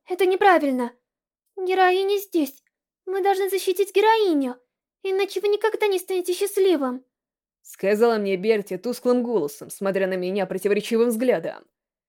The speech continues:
Speaker 2: Я застыл её замолчать улыбкой. «Самое главное сейчас наш обед. Я не хочу оставлять тебя здесь. Тебе могут причинить вред».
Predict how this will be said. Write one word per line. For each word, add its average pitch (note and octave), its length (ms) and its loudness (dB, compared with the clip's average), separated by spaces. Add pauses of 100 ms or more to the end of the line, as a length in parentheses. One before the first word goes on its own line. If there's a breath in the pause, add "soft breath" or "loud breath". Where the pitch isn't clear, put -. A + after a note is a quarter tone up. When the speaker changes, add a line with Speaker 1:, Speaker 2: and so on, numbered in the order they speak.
(100)
Speaker 2:
Я F#3 220 -2
застыл A#3+ 380 0
её C#4+ 140 4
замолчать B3 440 0
улыбкой. B3+ 640 -4 (440)
«Самое G3 520 0
главное F#3+ 440 2
сейчас B3+ 400 0
наш A#3+ 220 -4
обед. G#3+ 380 -2 (420)
Я F#3+ 180 -4
не A#3+ 80 0
хочу D#4 280 -4
оставлять C#4+ 360 2
тебя C4+ 220 0
здесь. G3+ 500 -8 (540)
Тебе A3+ 460 0
могут A3+ 300 2
причинить A3 460 -2
вред». G3+ 340 -2